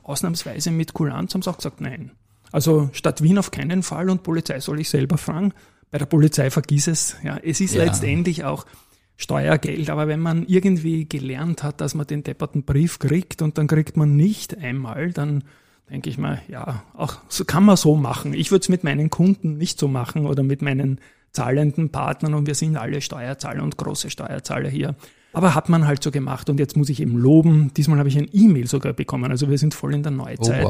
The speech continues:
Speaker 2: wow.
Speaker 1: Und man hat mich jetzt zwei Monate vorher dran erinnert, ganz freiwillig als <laughs> Serviceleistung übermitteln wir Ihnen hier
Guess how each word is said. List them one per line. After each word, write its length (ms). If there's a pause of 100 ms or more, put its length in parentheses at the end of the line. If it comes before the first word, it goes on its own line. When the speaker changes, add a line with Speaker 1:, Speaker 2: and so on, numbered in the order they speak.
Speaker 2:
wow. 120 (200)
Speaker 1:
Und 120
man 120
hat 120
mich 120
jetzt 300
zwei 320 (100)
Monate 480
vorher 600
dran 200
erinnert, 520 (240)
ganz 300
freiwillig 720
als 240 (100)
<laughs> 100
Serviceleistung 960
übermitteln 640
wir 100
Ihnen 280
hier 320